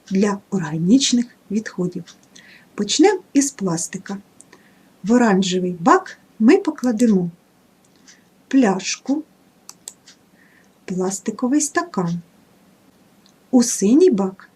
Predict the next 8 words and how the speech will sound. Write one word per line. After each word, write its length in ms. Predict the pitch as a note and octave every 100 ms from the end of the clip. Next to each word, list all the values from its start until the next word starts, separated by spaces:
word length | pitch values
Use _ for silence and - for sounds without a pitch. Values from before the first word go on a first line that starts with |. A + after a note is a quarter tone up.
| _ - _ -
ми 160 | F#3 F3+
покладемо 680 | B3 A#3+ D4+ D4+ D#4 A3+ F3+ - _ _ _ _ _ _ _ _ _ _
паперовий 680 | E4 E4 C4+ G3+ F3+ F3 G3+
стакан, 600 | - C4 B3+ C#4 D4 C#4+ _ _ _ _ - _ _ _ _ _ -
паперовий 600 | C#4 E4+ F4+ F#4 G#3+ G3+
пакет 880 | F#3+ F#3 - E3 A3+ - - - _ _ _ _ _ _ _ _ _ -
та 280 | B3+ G3+ F3 _ _ _ _ _ _ -
фантики 560 | D#4 G4+ F#4+ G3 -